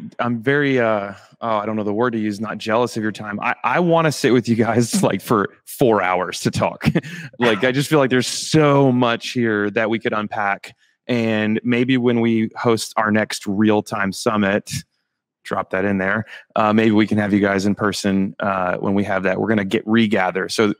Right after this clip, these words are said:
kind of what we do c-, almost came out of, of an event we hosted in twenty eighteen called the Real Time Summit. And, uh,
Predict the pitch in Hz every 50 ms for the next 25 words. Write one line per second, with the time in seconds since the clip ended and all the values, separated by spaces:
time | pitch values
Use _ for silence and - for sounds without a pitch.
0 | _ - 139 147 156 156 131 127 135 139 110 123 135 131 113 123 131 127 - -
1 | - - - 123 127 120 113 - - - 127 113 110 110 110 110 110 107 101 -
2 | - _ _ _ - - - - 110 107 101 - - 110 104 98 113 95 95 107
3 | 107 107 101 - - 104 101 95 - 107 104 101 101 98 - - 101 98 101 110
4 | - 107 107 101 98 98 104 101 98 - 95 92 95 - 101 101 101 92 - _
5 | _ _ _ _ _ _ _ _ _ _ _ - - - - 107 104 98 95 90
6 | 87 90